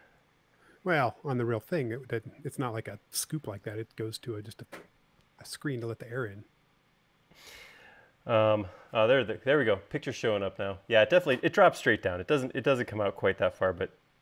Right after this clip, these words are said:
Speaker 2: but that's cool looking. All right, <laughs> we'll undo a, a few moves here. All right, but this is what we're here for. We're trying, we're trying to,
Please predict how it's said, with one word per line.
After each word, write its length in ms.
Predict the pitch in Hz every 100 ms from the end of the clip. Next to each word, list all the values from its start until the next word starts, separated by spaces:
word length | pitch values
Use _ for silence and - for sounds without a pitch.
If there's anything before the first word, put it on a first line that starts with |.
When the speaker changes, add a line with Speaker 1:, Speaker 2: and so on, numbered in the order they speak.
| _ _ -
Speaker 2:
but 100 | 110
that's 180 | 98
cool 160 | - 92
looking. 260 | 90 - 101 - - -
All 40 | 107
right, 120 | 82 - - - - - _ - - - - - - -
<laughs> 100 | - _ _ _ - - -
we'll 100 | 131
undo 320 | 117 104 101 98 - - -
a, 40 |
a 40 | 110
few 220 | - 95
moves 360 | 90 85 85 -
here. 260 | - - - _ _ _ _ _ _ _ _ _ _ _ _ _ _ _ _ _ _ _ _ _ _ _ _ _ _ _ _ _ _ _ _ _ _ _ _ _ _ _ _ _ _
All 60 | 92
right, 80 | 92
but 100 | 117
this 80 | 160
is 40 |
what 80 | 156
we're 100 | 120
here 120 | 98
for. 160 | - -
We're 120 | 98
trying, 260 | - 117 113
we're 80 |
trying 300 | 117 156 143
to, 140 | 117